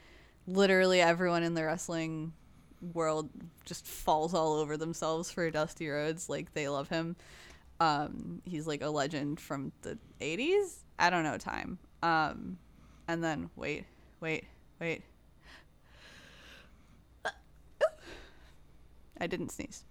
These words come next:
Um, <laughs> um, uh, oh yeah, and then Dustin Rhodes used to wrestle as Goldust, who was, like,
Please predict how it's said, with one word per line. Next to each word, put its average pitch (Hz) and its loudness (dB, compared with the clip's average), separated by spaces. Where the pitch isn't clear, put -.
Um, 185 4
<laughs> - -4
um, 226 8
uh, 165 6
oh 196 12
yeah, 185 10
and 185 6
then 170 2
Dustin 208 6
Rhodes 170 2
used 175 -6
to 180 4
wrestle 175 0
as 165 -4
Goldust, 202 4
who 175 2
was, 170 -2
like, 160 0